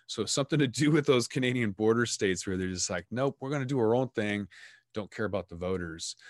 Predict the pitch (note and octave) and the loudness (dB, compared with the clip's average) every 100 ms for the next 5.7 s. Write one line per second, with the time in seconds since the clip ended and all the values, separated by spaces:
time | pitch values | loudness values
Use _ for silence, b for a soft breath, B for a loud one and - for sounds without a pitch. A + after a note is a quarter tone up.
0 | B B - - G#2+ A#2 C3+ C#3+ B2 A#2 | B B -8 -2 0 2 2 0 0 -6
1 | - C#3+ C#3+ C3 A#2+ G#2+ G#2 - A#2+ A2+ | 0 2 4 4 0 -2 -6 0 2 4
2 | - A2 - A#2+ G#2 - F#2 - - E3 | 0 -6 -2 -2 -2 -4 -8 -6 -6 -4
3 | - C3+ C#3 A#2 F#2+ A2+ G#2+ G2 A2+ B2 | 0 2 2 0 0 0 0 0 -2 -2
4 | - A#2+ A2 - A#2+ A#2+ A#2+ A#2+ - A2 | -2 -2 -2 -4 -2 0 -2 -2 -6 -10
5 | - A#2+ B2 A2+ A#2 A#2 | -6 -4 -4 -2 -2 -2